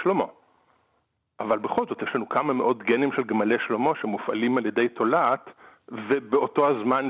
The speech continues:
שגמל השלמה מתחיל לנוע בצורה ארטית וקופץ לתוך מים,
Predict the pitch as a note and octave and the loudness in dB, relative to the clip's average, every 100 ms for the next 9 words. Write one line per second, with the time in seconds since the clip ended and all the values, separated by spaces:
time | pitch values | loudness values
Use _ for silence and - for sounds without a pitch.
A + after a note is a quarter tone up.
0 | - A#2 A2+ A#2+ C3 - A#2 A#2+ B2 - | 0 0 2 2 2 0 2 2 2 -2
1 | G2 C#3+ B2+ B2 C3+ C3+ B2 - A#2+ B2+ | 0 4 4 4 4 2 -2 -4 0 0
2 | A#2+ A#2 B2+ - A#2+ A#2 A#2 G#2+ B2 - | 0 0 0 0 -2 0 0 0 -2 -2
3 | - B2 C3 B2+ D3+ D#3 D3 | -2 -2 0 0 0 0 0